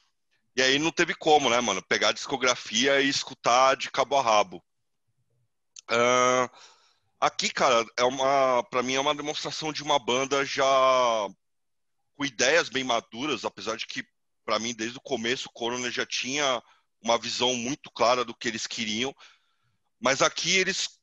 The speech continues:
tão mais direto, mais focados, muito agressivos também, né? É, e pega junto da fase do,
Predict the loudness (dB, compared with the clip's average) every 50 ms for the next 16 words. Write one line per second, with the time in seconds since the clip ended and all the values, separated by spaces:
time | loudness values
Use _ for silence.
0 | _ _ _ _ _ _ _ _ _ 2 2 2 4 2 0 0 0 -2 -2 -2
1 | -4 -2 0 2 2 2 2 0 2 2 2 2 0 0 -4 -8 -6 -6 -4 -4
2 | 0 0 2 2 0 -2 -4 -4 -4 -2 2 4 4 4 4 2 0 -6 -6 -4
3 | -4 -2 -2 -2 -4 -6 -10 -16 -20 _ _ _ _ _ _ _ _ _ _ _
4 | _ -12 -8 -4 -2 0 2 2 2 2 -2 -4 -8 -6 -4 -2 -2 -4 -6 -10
5 | _ _ 0 2 2 2 2 0 0 2 0 0 0 0 0 -2 -2 -2 -2 0
6 | 2 0 0 2 0 0 2 2 2 2 0 0 -2 _ _ _ _ _ _ _
7 | _ _ _ -2 0 2 2 4 4 4 2 2 0 0 0 0 2 2 0 0
8 | -2 -4 -4 -2 0 0 0 2 2 2 2 2 0 -6 -8